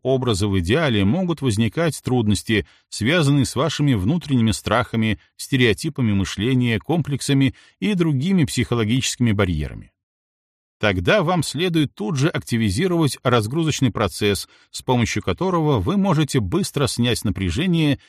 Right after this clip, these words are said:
и выйти к нулю. Подберите для себя любое повторяемое действие, думая при этом о том, о чем думается.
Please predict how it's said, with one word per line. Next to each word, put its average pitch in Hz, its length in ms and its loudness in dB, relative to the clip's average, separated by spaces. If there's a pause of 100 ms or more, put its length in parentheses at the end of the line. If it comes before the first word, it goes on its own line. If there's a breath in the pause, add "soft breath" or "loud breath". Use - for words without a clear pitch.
(160 soft breath)
и 123 160 2
выйти 101 540 0
к - 100 -20
нулю. 87 420 0 (1300)
Подберите 139 580 2
для 156 160 0
себя 156 300 0
любое 170 500 2
повторяемое 139 600 0
действие, 95 680 0
думая 143 440 0
при 107 200 -2
этом 143 340 0
о 107 140 -2
том, 175 340 -2
о 120 100 -2
чем 113 280 0
думается. 73 580 -6